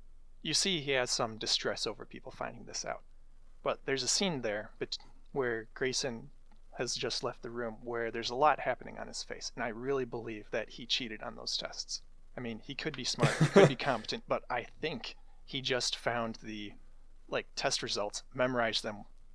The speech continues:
Speaker 1: went back in time, and took the test, and that's how he aced it.
Speaker 2: I think that's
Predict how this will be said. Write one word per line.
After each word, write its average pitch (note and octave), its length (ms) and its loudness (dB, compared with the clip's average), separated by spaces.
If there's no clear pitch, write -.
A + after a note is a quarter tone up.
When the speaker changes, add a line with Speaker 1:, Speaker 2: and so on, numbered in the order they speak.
Speaker 1:
went C3 260 2
back B2+ 220 2
in A2+ 100 0
time, A2 400 0
and B2 120 -10
took - 200 -2
the A#2 80 -10
test, - 360 -4
and A2+ 80 -8
that's A2 140 -6
how A2 120 0
he G2+ 160 -8
aced - 240 -4
it. - 100 -14
Speaker 2:
I B2 120 0
think B2 160 -2
that's - 400 -4